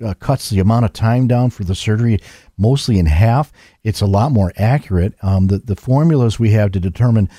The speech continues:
what the power of the lens is that we put in your eye,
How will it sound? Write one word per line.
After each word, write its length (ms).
what 220
the 60
power 460
of 80
the 80
lens 340
is 140
that 80
we 100
put 220
in 140
your 180
eye, 260